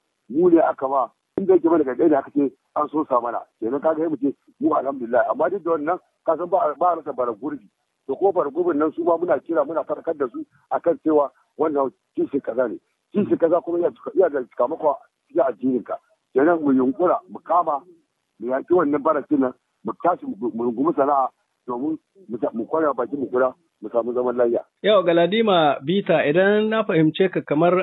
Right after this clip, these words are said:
Speaker 2: ana iya cewa, ah, masu bukata ta musamman a jihar da Magaran sun gane muhimmancin sana'a, ah, domin kare kansu daga rungumar bara a matsayin madogara.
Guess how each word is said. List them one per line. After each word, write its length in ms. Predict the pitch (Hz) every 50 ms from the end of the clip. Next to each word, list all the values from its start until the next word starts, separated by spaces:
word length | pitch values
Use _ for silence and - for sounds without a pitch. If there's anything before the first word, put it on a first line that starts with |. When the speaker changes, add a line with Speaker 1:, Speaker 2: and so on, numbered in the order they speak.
| -
Speaker 2:
ana 160 | 190 202 196
iya 160 | 165 170 170 165
cewa, 640 | - - 170 165 156 151 156 156 156 156 156 151 143 143
ah, 320 | 139 131 127 120 120 113 110
masu 240 | 117 127 131 - 196
bukata 380 | 196 175 170 175 170 175 147 135
ta 100 | - 170
musamman 400 | 160 151 139 - 156 160 160 143 -
a 80 | -
jihar 380 | 127 131 156 160 160 151 135 127 113
da 100 | 120 120
Magaran 720 | 131 147 147 143 135 127 135 139 143 143 143 143 143 139 143 - _ -
sun 180 | 156 151 160
gane 300 | 160 175 170 175 175 165 143
muhimmancin 1080 | 139 143 143 151 151 151 156 151 147 - - 143 131 127 123 120 113 113 113 110 107 _ _ _ _ - -
sana'a, 720 | - 113 127 147 156 151 143 139 135 135 131 135 135 135 131 - _ _ _ _ _ _ _ -
ah, 60 | 104
domin 240 | 104 117 123 131 143
kare 240 | - 156 151 151 135
kansu 360 | - 147 139 131 - - 127 117
daga 640 | 117 110 101 110 104 101 101 101 98 98 95 95 92 -
rungumar 480 | - 107 117 113 110 135 143 139 123 110
bara 240 | 110 127 131 127 -
a 80 | - 104
matsayin 360 | 113 120 123 120 123 127 127
madogara. 560 | 123 123 120 123 123 117 120 117 113 107 101